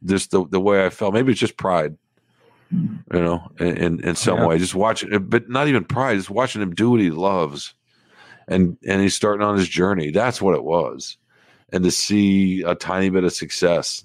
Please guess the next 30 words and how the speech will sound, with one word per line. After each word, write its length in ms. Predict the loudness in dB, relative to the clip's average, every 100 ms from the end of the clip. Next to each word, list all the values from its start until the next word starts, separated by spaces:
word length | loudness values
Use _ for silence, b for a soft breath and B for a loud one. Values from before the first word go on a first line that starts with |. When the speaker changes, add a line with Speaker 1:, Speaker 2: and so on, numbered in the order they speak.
| -18
Speaker 1:
and 380 | -18 -18 -16 -4
I 100 | -4
know 140 | -2
it's 120 | -2 -4
just 160 | -4
one 160 | -4 -2
basket, 500 | 0 0 -2 -10 -4
but 160 | -4 _ -4
yeah. 260 | -2 -2 -4 -4
Anyway, 340 | 0 2 2 -2 _ _
so 120 | 0
that 100 | 0
was 160 | 0 -2
my 100 | 0
favorite 260 | 2 2
thing. 140 | 0 -4 B B
I 80 | -2
hate 160 | 0 -2
to 80 | -2
do 160 | 0
that 180 | 2 2
to 80 | 0
my 220 | 0 0
longtime 560 | 0 -2 -2 -2 -4 -2
classmate 480 | -2 -2 -2 -2
and 100 | -4
friend 260 | -4 -2 -2
from 160 | -6 -4
Texas, 440 | -2 -2 -6 -12
but 200 | -4 -4